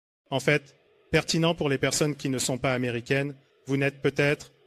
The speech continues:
pas au courant de cela, mais il y a une sorte de dicton dans la planification successorale et la gestion de patrimoine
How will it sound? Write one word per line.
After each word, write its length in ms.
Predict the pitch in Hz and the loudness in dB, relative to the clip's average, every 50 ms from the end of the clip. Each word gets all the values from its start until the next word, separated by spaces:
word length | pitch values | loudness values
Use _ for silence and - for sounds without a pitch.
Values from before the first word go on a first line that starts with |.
| _ _ _ - | _ _ _ 0
pas 140 | 160 156 | 2 4
au 80 | 151 143 | 4 4
courant 320 | 147 - 147 131 143 143 | 2 2 0 2 0 0
de 100 | 131 123 | 0 0
cela, 400 | 113 - - 135 135 135 139 143 - _ _ _ _ | 0 0 0 0 0 -2 -2 -4 -8 _ _ _ _
mais 180 | 139 135 147 160 | 0 0 0 0
il 160 | 156 147 147 | 0 -2 -2
y 80 | 147 151 | 0 2
a 60 | 143 | 2
une 100 | 143 139 | 2 0
sorte 360 | 131 - - 160 160 - - | 0 0 0 0 0 0 -2
de 140 | 135 123 127 | -2 0 -2
dicton 480 | 120 117 143 139 - - 147 135 139 143 - - - - | -2 -2 -4 -8 -4 -2 -2 -2 -2 -4 -10 -16 -16 -8
dans 140 | - 135 127 | -4 -2 0
la 100 | 127 120 | 0 0
planification 720 | - 147 135 139 131 - - 139 - 143 127 - - 143 131 | 0 0 0 0 -2 -4 -6 -4 -2 -2 0 0 0 -2 -2
successorale 840 | - - 143 - - 143 135 - - 135 120 127 127 123 123 127 - _ _ - | -2 -4 -4 -2 -2 -2 0 0 0 0 2 2 0 0 -2 -4 -8 _ _ -4
et 60 | 131 | -2
la 120 | 127 123 | 0 0
gestion 400 | 123 120 139 131 - - 165 151 | 0 0 0 0 0 0 -2 -2
de 80 | 139 135 | -2 -2
patrimoine 680 | 131 131 123 - - 131 127 127 127 127 127 123 120 | -2 -4 -4 -4 -4 -4 -4 -2 -2 -2 -4 -4 -8